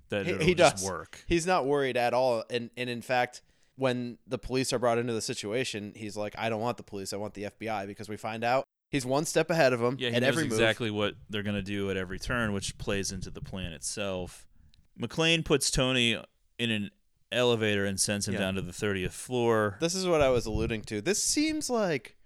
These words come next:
Speaker 2: why give this away? There's eleven more guys that you're gonna try to take on.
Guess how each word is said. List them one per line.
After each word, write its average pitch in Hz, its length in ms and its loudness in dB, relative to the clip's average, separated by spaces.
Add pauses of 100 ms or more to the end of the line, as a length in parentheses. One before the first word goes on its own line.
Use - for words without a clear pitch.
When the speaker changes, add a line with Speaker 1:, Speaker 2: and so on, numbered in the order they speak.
(160)
Speaker 2:
why 160 360 6
give 139 340 0
this 139 200 0
away? 101 560 -2 (240)
There's 170 420 -2 (180)
eleven 143 500 0
more 135 600 -2 (240)
guys 123 400 6
that 117 100 -4
you're 120 120 -6
gonna 120 200 -2
try 117 180 2
to 113 80 2
take 113 320 -2
on. 110 320 0